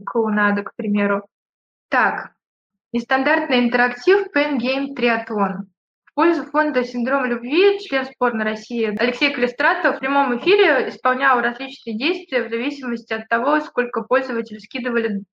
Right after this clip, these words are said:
доната. Точнее, нет, а, пользователи скидывали донат, и от этого его действие усложнялось. То есть там нужно, можно было там жилет на него повесить пятикилограммовый,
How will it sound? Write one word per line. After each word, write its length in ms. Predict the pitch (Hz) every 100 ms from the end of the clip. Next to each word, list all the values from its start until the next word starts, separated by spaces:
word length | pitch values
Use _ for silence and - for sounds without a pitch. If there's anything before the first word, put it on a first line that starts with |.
| -
доната. 560 | 208 226 214 202 175 - _ -
Точнее, 300 | - - 254
нет, 240 | 233 208 - - - -
а, 280 | 214 226 220
пользователи 460 | - 294 277 240 233
скидывали 460 | - 302 269 233
донат, 420 | 208 202 233 427 - -
и 380 | - 262 254 240 233 - -
от 180 | - -
этого 320 | 339 339 247
его 260 | 240 233 269
действие 760 | 233 294 302 - 247 226 - - _ _ -
усложнялось. 800 | 254 - 254 240 220 202 196 -
То 100 | -
есть 140 | 202 _
там 280 | 202 202 202 208
нужно, 440 | 226 240 226 202 -
можно 340 | 226 262 254 220
было 260 | 214 208
там 440 | 208 208 208 202 202 -
жилет 480 | 208 240 320 403 381
на 100 | 294
него 340 | 277 277 269
повесить 800 | 254 254 262 262 - 233 - - _ _ _
пятикилограммовый, 1300 | 247 208 247 - 240 233 233 233 233 233 226 220 226